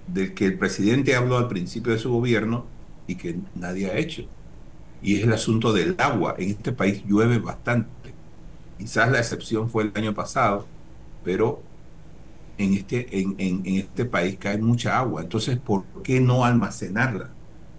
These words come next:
¿Por qué no crear lagos que nos doten de el, el, ese líquido que necesitamos justamente en estos, en estos meses de verano.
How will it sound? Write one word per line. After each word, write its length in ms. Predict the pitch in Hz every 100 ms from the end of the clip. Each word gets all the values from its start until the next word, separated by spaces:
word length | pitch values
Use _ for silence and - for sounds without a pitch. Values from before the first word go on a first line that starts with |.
| -
¿Por 200 | 104 107
qué 160 | 131 131
no 160 | 131
crear 420 | 123 120 117 120 - - -
lagos 640 | 110 110 123 127 131 131 - - - -
que 140 | 98
nos 300 | 98 98 110
doten 420 | 113 120 120 123
de 340 | 104 92 - 90
el, 200 | 87 80
el, 340 | 90 87 85 - - - - - -
ese 320 | 104 - 120
líquido 580 | 120 123 120 123 120 -
que 80 | 101
necesitamos 920 | 95 - - 85 98 110 113 - - - -
justamente 460 | 117 113 107 107 101
en 80 |
estos, 600 | 98 - - 110 - - - -
en 120 | 95
estos 160 | 95 - - -
meses 300 | 104 98 - -
de 80 |
verano. 400 | 85 87 113 -